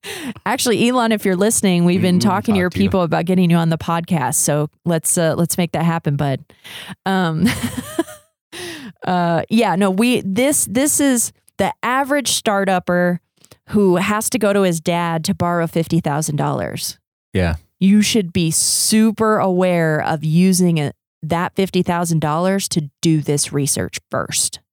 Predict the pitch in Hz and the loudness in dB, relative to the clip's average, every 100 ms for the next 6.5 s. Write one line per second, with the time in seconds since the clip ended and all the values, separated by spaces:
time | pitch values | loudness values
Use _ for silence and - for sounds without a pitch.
0 | _ _ _ _ _ _ - 175 165 160 | _ _ _ _ _ _ -4 0 0 0
1 | 196 233 233 214 233 175 147 151 - _ | 0 2 2 2 2 4 2 0 -4 _
2 | _ _ _ - 175 185 202 208 196 - | _ _ _ -2 0 0 0 -2 -2 -6
3 | - 220 233 226 220 202 190 180 170 - | 0 2 4 2 2 2 0 -2 -2 -2
4 | 151 151 185 196 202 196 190 175 160 156 | -4 0 2 2 2 0 0 0 -2 -2
5 | 156 147 139 175 165 170 165 185 - 202 | -2 -2 0 0 0 -2 -2 -6 -4 -2
6 | 196 190 208 226 | -2 -2 -2 -4